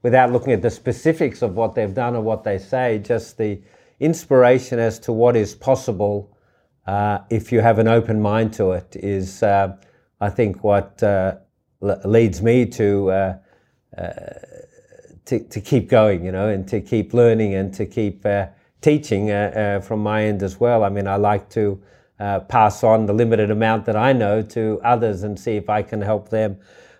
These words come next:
The real heroes to me and champions are some of those people that I mentioned that you come across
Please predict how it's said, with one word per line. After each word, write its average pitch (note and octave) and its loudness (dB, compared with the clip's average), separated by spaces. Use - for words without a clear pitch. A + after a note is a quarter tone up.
The D#3 6
real F3+ 6
heroes E3 6
to D#3+ -2
me D#3 4
and D3+ 2
champions C#3+ -2
are C3 2
some C#3+ 0
of C3 -2
those B2 4
people B2 0
that A2+ 0
I A2+ 2
mentioned A#2 0
that G#2+ 0
you G#2+ -4
come A#2 -4
across G#2 -4